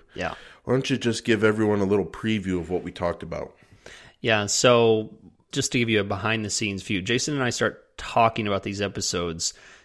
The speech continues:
Speaker 1: days ahead of time. We start, uh, I start writing an outline. Jason's review, reviewing the outline, adding some thoughts there. We do a brain,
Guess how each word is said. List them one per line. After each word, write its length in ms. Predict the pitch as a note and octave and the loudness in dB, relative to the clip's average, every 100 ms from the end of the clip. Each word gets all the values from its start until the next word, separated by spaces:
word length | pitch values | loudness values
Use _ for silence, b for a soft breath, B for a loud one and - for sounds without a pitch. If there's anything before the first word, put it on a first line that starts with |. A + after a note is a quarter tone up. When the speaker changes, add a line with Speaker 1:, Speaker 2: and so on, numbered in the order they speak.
| - G2+ | -14 0
Speaker 1:
days 540 | A2 A2+ A2+ A2 G#2 | 4 6 4 2 0
ahead 260 | G#2 G2 G2 | -4 -4 -4
of 100 | F2+ | -4
time. 300 | F#2+ D#2+ D#2 | -6 -8 -8
We 80 | F#2+ | -8
start, 480 | - G#2 F#2+ - _ | -2 0 0 -4 _
uh, 320 | G#2 E2+ E2+ F2+ | -10 -8 -8 0
I 100 | B2 | 2
start 380 | - A2+ G#2 - _ G2+ - | 4 2 2 -2 _ -12 -12
writing 420 | - G#2+ A2 A2 G2+ | -8 2 4 4 0
an 60 | |
outline. 480 | F#2+ F#2 F2 F#2 F#2 B B B | -2 -2 -4 -8 -10 B B B
Jason's 460 | - A#2+ - A2+ G#2+ | 2 4 2 -2 -4
review, 420 | G2+ A2+ A2 A2 | -4 -2 -2 -4
reviewing 400 | G#2+ G#2+ G#2+ G#2+ | -6 -6 -4 -4
the 140 | G#2 G2+ | -2 -2
outline, 320 | F#2+ G2+ G2 | -2 -2 -2
adding 320 | G2 G#2 G#2 | 0 0 -2
some 180 | - G2+ | -4 -4
thoughts 300 | G2+ G2 - | 0 0 0
there. 160 | G2+ | -2
We 100 | G2 | -2
do 140 | G2+ G2 | -2 -4
a 40 | |
brain, 460 | F#2 A2 G#2+ G#2+ | -2 0 0 -2